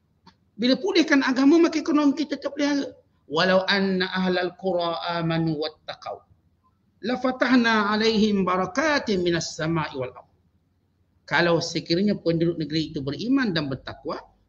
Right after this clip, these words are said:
kami bukakan keberkat-, keberkatan langit dan bumi. Itu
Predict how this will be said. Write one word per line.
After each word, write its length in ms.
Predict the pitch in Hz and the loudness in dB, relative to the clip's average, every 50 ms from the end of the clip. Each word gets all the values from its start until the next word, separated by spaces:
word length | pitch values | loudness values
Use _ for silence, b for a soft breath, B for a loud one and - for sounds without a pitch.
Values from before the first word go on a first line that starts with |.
| _ | _
kami 240 | - - 165 170 170 | -4 -2 0 0 0
bukakan 480 | 156 156 160 165 170 151 - 151 131 - | -2 -4 -6 -4 -4 -4 -4 -6 -8 -8
keberkat-, 640 | 143 131 139 147 147 - 139 139 - - - _ | -8 -6 -6 -6 -6 -8 -10 -10 -10 -12 -16 _
keberkatan 560 | - 151 131 143 139 143 151 147 - 156 147 143 | -10 -8 -6 -8 -8 -8 -8 -8 -6 -6 -4 -4
langit 240 | 147 156 147 - | -4 -4 -4 -6
dan 160 | 123 131 123 117 | -6 -8 -6 -6
bumi. 160 | 117 107 - _ _ _ _ _ _ _ _ _ _ _ _ _ _ _ _ _ _ _ _ _ _ _ _ _ _ _ _ _ _ _ _ - | -8 -10 -12 _ _ _ _ _ _ _ _ _ _ _ _ _ _ _ _ _ _ _ _ _ _ _ _ _ _ _ _ _ _ _ _ -14
Itu 160 | - 170 - | -12 -6 -4